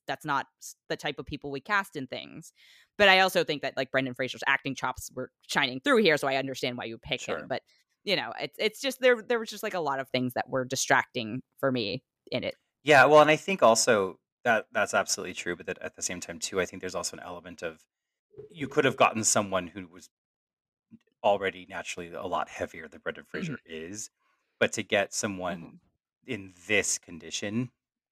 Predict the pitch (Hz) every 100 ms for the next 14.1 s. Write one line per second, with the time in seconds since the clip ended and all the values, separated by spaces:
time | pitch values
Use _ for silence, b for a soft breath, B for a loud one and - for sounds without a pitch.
0 | _ _ _ 107 95 92 _ 98 - _
1 | _ 98 85 _ - 87 85 - 95 87
2 | 78 92 - 82 85 76 - - 85 80
3 | 90 78 82 78 78 80 76 - 82 78
4 | 87 80 87 85 80 76 87 82 82 80
5 | 87 87 - 90 80 - 71 90 82 -
6 | 78 - 82 87 92 92 85 - 127 127
7 | 156 160 _ _ _ _ - - - 98
8 | - - 87 85 - 85 80 87 80 87
9 | 82 80 87 78 - 80 80 76 - _
10 | _ _ _ _ - 90 - 92 95 95
11 | 92 92 87 90 85 80 92 92 98 76
12 | _ _ _ _ _ _ 123 101 98 92
13 | 123 120 113 135 175 175 143 131 - 156
14 | 120